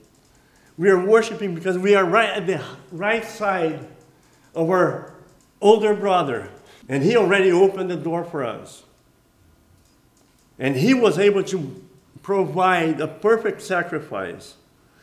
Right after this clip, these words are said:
And he is a perfect worshiper of the Father. He's a perfect son, the perfect high priest,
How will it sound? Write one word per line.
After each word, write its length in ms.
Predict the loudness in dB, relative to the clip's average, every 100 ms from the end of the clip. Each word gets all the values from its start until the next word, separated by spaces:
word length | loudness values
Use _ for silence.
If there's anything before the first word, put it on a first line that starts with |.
| _ _
And 180 | -2 0
he 180 | 2
is 120 | 2 0
a 60 |
perfect 680 | -4 0 2 2 0 -10 -12 -16
worshiper 640 | -8 0 0 0 -6 -10 -8
of 160 | -8
the 60 | -10
Father. 500 | -12 -12 -12 -14 -20 _ _ _ _ _ _ _ _ _ _
He's 200 | 0 2
a 60 | 2
perfect 540 | -2 -8 -6 -6 -6
son, 540 | -8 -6 -2 -2 -4 -10 -20 _ _ _ _ _
the 100 | -8
perfect 520 | -2 2 2 0 -6
high 180 | -4 -4
priest, 640 | -4 -6 -6 -6 -14 -20